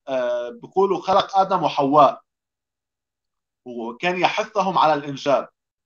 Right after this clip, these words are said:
آه، لكن هن كانوا مثل شخصيات بريئة، آه، فما بيعرفوا بالسكس وهيك. فراح الشيطان عمل حاله، آه، حية. هذا بيختلف عن فكر الغنوصي.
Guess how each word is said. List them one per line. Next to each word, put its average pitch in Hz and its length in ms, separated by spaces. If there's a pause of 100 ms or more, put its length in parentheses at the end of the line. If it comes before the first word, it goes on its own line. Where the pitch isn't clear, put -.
(1120)
آه، 123 360
لكن 160 380
هن 220 260
كانوا 196 280
مثل 151 340
شخصيات 185 560
بريئة، 147 560 (880)
آه، 120 300
فما 127 400
بيعرفوا 170 340
بالسكس 147 540
وهيك. 113 260 (920)
فراح 185 420
الشيطان 180 640
عمل 165 240
حاله، 139 720
آه، 113 540 (340)
حية. 160 680 (880)
هذا 165 180
بيختلف 175 340
عن 139 120
فكر 160 200
الغنوصي. 143 580